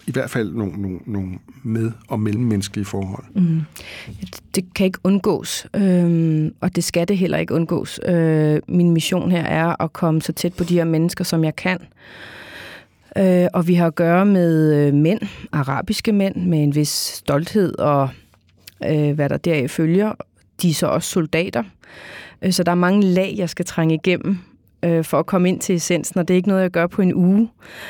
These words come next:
Speaker 2: Og, øhm, og når du så bor sammen, øh, i krigen, øh, som er en anspændt situation, der er meget stille perioder, også, men uanset hvad, det er en anspændt situation,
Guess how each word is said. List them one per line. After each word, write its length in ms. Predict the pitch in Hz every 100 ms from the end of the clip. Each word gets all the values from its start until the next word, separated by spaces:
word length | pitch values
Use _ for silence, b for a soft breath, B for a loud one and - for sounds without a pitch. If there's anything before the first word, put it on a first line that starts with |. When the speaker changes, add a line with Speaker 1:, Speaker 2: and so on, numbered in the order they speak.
| B B B -
Speaker 2:
Og, 480 | 180 180 175 175 170
øhm, 500 | 165 165 165 160 160 - _ _ -
og 120 | -
når 120 | 185 180
du 100 | 185
så 180 | -
bor 320 | 214 - 240 220
sammen, 720 | - 180 180 202 196 190 - _ - 175
øh, 400 | 170 160 156 156 - _ _
i 140 | 202 208
krigen, 480 | - 190 180 190 160 - _ -
øh, 280 | 170 165 156
som 220 | 170 160
er 160 | 165
en 320 | 170 180 165 -
anspændt 440 | 165 185 - -
situation, 640 | - 170 156 170 165 - - - - 139
der 60 |
er 80 | 139 139
meget 200 | 139 147
stille 260 | - 190
perioder, 400 | 196 160 160 170
også, 260 | - 175 185
men 100 | 170
uanset 320 | 175 180 160
hvad, 200 | 160 160
det 40 | 165
er 40 |
en 60 | 156
anspændt 360 | 170 - 180 -
situation, 560 | 165 165 - 185 180